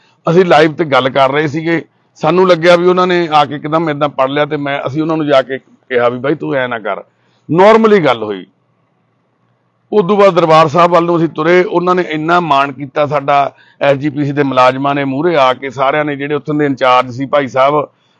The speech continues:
ਉਹਨਾਂ ਦਾ ਨਾਂ ਹੁਣ ਮੈਂ ਵਿਸਰ ਗਿਆ, ਤੇ ਉਹਨਾਂ ਨੇ ਸਾਰਿਆਂ ਨੇ, ਕਿਉਂਕਿ ਸਾਡੇ ਲਈ ਉਹਨਾਂ ਦਾ ਕਿਸੇ ਬੰ-, ਇਨਸਾਨ ਦਾ ਉੱਥੇ ਨਾਮ ਨਹੀਂ,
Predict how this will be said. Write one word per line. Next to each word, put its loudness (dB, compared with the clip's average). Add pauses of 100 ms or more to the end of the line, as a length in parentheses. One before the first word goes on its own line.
(160)
ਉਹਨਾਂ -6
ਦਾ 0
ਨਾਂ 0
ਹੁਣ -6 (240)
ਮੈਂ -6
ਵਿਸਰ -6
ਗਿਆ, 2 (540)
ਤੇ -4
ਉਹਨਾਂ 0
ਨੇ 2
ਸਾਰਿਆਂ 4
ਨੇ, -2 (400)
ਕਿਉਂਕਿ 0
ਸਾਡੇ 2
ਲਈ 4
ਉਹਨਾਂ 2
ਦਾ 0
ਕਿਸੇ -2
ਬੰ-, -6
ਇਨਸਾਨ -2
ਦਾ 2
ਉੱਥੇ 0
ਨਾਮ 0
ਨਹੀਂ, -4